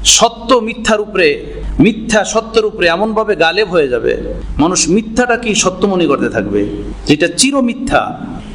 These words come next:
সেটা কি মানুষ মনে করবে সত্য? এভাবে মিথ্যার প্রচার হবে, মিথ্যাকে সাজায়া গুছায়া এমনভাবে বলা হবে, এমন রং লাগায়া ডিজাইন কইরা বলা হবে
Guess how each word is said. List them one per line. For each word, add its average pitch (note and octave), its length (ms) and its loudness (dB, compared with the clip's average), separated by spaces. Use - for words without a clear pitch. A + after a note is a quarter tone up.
সেটা A3 240 4
কি A3 120 2
মানুষ F#3 280 0
মনে E3 180 0
করবে D3 240 0
সত্য? - 400 -2
এভাবে B3 360 2
মিথ্যার A#3+ 560 0
প্রচার A3 440 0
হবে, D3+ 360 0
মিথ্যাকে G#3+ 520 2
সাজায়া F#3+ 480 0
গুছায়া E3 520 0
এমনভাবে F#3+ 520 2
বলা D3+ 220 2
হবে, C3+ 360 0
এমন F3+ 360 2
রং F3+ 240 4
লাগায়া D3 380 2
ডিজাইন D#3 380 0
কইরা C3 240 2
বলা C#3+ 240 2
হবে A#2+ 280 -2